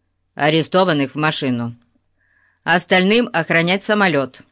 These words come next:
В холле остались инспектор Дженкс, пошли прочь и ребята. Гун, чудной без своего привычного шлема, всё ещё дуясь, поглядывал по сторонам.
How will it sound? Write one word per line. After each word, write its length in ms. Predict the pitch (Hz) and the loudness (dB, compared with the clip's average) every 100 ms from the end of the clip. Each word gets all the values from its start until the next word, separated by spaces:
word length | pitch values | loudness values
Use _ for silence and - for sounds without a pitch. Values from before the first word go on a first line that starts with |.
| _ _ _ _ _ _ _ _ _ _ _ _ _ _ _ | _ _ _ _ _ _ _ _ _ _ _ _ _ _ _
В 100 | - | -10
холле 300 | - 320 294 | -4 0 0
остались 600 | 247 - 233 226 208 - | 0 0 2 2 0 -6
инспектор 720 | - 165 - - 131 - 127 117 | -6 -6 -4 -4 -6 -6 -10 -8
Дженкс, 640 | 117 147 214 240 - - _ | -4 -2 0 -4 -8 -20 _
пошли 380 | - 269 - 123 | -6 -6 -4 -6
прочь 560 | - 131 180 240 - - | -6 -4 -4 -4 -10 -10
и 140 | - 196 | -4 -2
ребята. 640 | 165 117 110 117 - - - _ _ _ _ _ _ _ | -2 -6 -10 -12 -16 -20 -20 _ _ _ _ _ _ _
Гун, 640 | 151 139 190 254 220 143 - _ _ _ _ _ | -10 -2 2 4 2 -2 -10 _ _ _ _ _
чудной 720 | - - 226 175 190 262 330 | -10 -4 -2 -2 -2 -2 -4
без 260 | 175 151 151 | -4 -6 -4
своего 340 | 156 160 165 | -4 -2 -2
привычного 640 | 156 180 165 160 202 185 | -2 -4 -4 -4 -4 -2
шлема, 640 | 214 - 160 113 120 123 - _ _ _ _ _ _ _ | -2 -4 -6 -6 -8 -12 -14 _ _ _ _ _ _ _
всё 240 | - 147 | -10 -6
ещё 260 | 135 - 143 | -6 -6 -8
дуясь, 800 | 120 135 190 226 151 113 117 - _ _ | -8 -4 -2 -2 -2 -6 -10 -20 _ _
поглядывал 720 | - 156 135 139 180 185 180 175 | -6 -4 -2 -2 -2 -2 -2 -2
по 140 | 170 | -6
сторонам. 720 | 160 - 156 147 123 104 - | -8 -6 -4 -2 -4 -6 -12